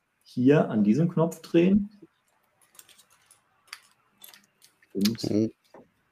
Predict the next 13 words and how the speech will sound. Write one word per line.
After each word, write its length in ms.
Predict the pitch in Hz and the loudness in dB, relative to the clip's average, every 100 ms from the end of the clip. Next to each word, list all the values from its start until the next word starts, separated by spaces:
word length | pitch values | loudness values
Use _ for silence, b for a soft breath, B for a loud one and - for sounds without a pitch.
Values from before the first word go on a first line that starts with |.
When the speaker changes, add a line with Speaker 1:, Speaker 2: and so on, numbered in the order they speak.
| _ - | _ -8
Speaker 1:
Zugbrücke 380 | 202 - 104 95 | -6 -4 -2 0
hochziehen. 680 | 87 - - 92 87 - - _ - _ _ _ _ - - _ _ _ _ _ _ _ - - - - _ | -2 -4 -10 -8 -8 -10 -20 _ -20 _ _ _ _ -20 -20 _ _ _ _ _ _ _ -20 -18 -20 -20 _
Und 300 | 120 107 - | 2 2 4
da, 300 | 104 117 143 | 6 8 8
auch 160 | 135 127 | 6 4
wenn's 260 | 135 - | 2 0
in 220 | - 127 113 - | -2 -2 -2 4
dem 340 | 131 131 131 - | 6 6 4 -2
klassischen 540 | 117 135 143 147 135 | 4 4 4 -2 -4
Sinne 300 | 127 143 135 | -2 0 -2
kein 260 | - 113 104 | 0 0 0
Spielset 640 | - 165 202 - 110 - | -2 4 4 4 0 0
ist, 540 | - 190 - - - | 0 0 0 -6 -10